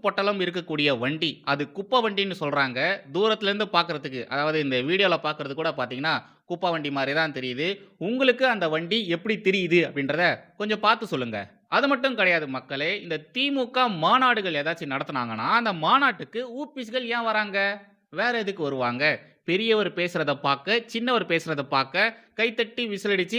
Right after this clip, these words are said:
ஆரவாரம் பண்றதுக்கு தான். வேற எதுக்கு இந்த ஊப்பிஸ்கள் வருவாங்க? மண்ணாங்கட்டி ஊப்பிஸ்கள் அதுக்காகலாம் ஒண்ணும் திமுக நடத்துற மாநாட்டுக்கு வரது கிடையாது. திமுக மாநாடு நடத்துனாங்கன்னா அங்க பெரிய பெரிய வாழைத்தாரெல்லாம் போட்டு வச்சிருப்பாங்க, நிறைய பழங்கள்லாம் கட்டி தொங்க விட்டுருப்பாங்க,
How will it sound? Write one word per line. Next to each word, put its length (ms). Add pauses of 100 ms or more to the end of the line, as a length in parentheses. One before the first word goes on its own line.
(100)
ஆரவாரம் 600
பண்றதுக்கு 340
தான். 280
வேற 240
எதுக்கு 260
இந்த 80
ஊப்பிஸ்கள் 440
வருவாங்க? 680 (240)
மண்ணாங்கட்டி 760 (260)
ஊப்பிஸ்கள் 580
அதுக்காகலாம் 640
ஒண்ணும் 500
திமுக 360
நடத்துற 340
மாநாட்டுக்கு 600
வரது 180
கிடையாது. 600 (340)
திமுக 480
மாநாடு 520
நடத்துனாங்கன்னா 640 (200)
அங்க 380
பெரிய 320
பெரிய 320
வாழைத்தாரெல்லாம் 760
போட்டு 240
வச்சிருப்பாங்க, 640
நிறைய 440
பழங்கள்லாம் 600
கட்டி 280
தொங்க 260
விட்டுருப்பாங்க, 540